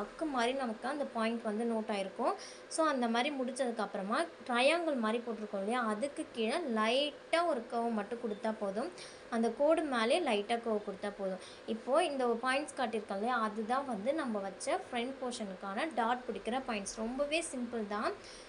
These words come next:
நீங்க இதை கொஞ்சம் நல்லா புரிஞ்சுக்கிட்டா உங்களுக்கு ஈஸியா இருக்கும். அதுக்கப்புறம் என்ன பண்ணணும்னா, இப்போ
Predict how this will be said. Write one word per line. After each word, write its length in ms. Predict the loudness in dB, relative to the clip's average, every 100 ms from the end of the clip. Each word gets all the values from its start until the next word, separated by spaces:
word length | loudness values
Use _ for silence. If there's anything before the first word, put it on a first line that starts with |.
| -6
நீங்க 160 | 0 2
இதை 100 | 2 2
கொஞ்சம் 220 | 0 2
நல்லா 180 | 2 4 2 0
புரிஞ்சுக்கிட்டா 480 | -2 -4 -4 0 2
உங்களுக்கு 340 | 2 0 -2 -4 -2
ஈஸியா 300 | -4 -2 -2 -2
இருக்கும். 280 | -4 -8 -8 -16 -8 -2
அதுக்கப்புறம் 500 | 0 2 0 4 2
என்ன 100 | 2 -2
பண்ணணும்னா, 420 | -2 -2 -2 0 0
இப்போ 120 | 0